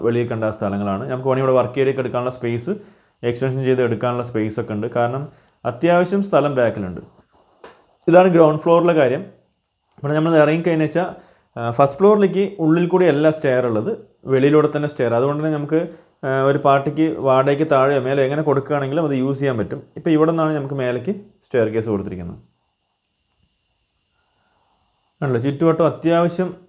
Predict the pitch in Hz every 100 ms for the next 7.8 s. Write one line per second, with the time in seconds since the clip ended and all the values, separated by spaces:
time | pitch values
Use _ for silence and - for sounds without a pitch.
0 | _ _ 151 147 143 151 151 - - -
1 | 127 127 139 139 135 131 117 123 123 110
2 | 110 165 - _ _ _ _ _ _ _
3 | _ _ _ _ _ _ _ _ _ _
4 | _ _ _ _ _ _ _ _ _ _
5 | _ _ 131 123 123 123 120 127 123 123
6 | 120 120 - 117 120 123 110 - _ -
7 | 147 131 123 107 110 101 92